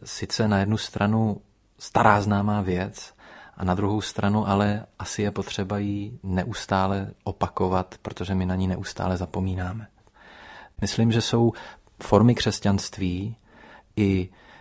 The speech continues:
křesťanství, které má jakoby na firmě, ve znaku a ve štítě učení o milosti, které zabředají do všelijakých maskovaných podob záslužnictví v podobě workoholismu,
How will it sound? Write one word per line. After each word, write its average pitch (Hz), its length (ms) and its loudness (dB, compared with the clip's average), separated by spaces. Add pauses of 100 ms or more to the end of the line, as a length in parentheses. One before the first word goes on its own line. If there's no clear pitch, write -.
(200)
křesťanství, 101 640 0
které 101 360 2
má 95 420 4
jakoby 98 460 -2 (100)
na 95 160 -2
firmě, 101 640 2
ve 98 200 2
znaku 110 500 2
a 95 40 0
ve 98 140 2
štítě - 760 -2 (280)
učení 104 440 2
o 101 100 2
milosti, 92 720 0 (460)
které 104 420 2
zabředají 104 840 0
do 104 120 -4
všelijakých 117 800 2
maskovaných 98 720 0
podob 95 400 0
záslužnictví 95 880 -2
v - 80 -14
podobě 92 420 -2
workoholismu, 92 920 2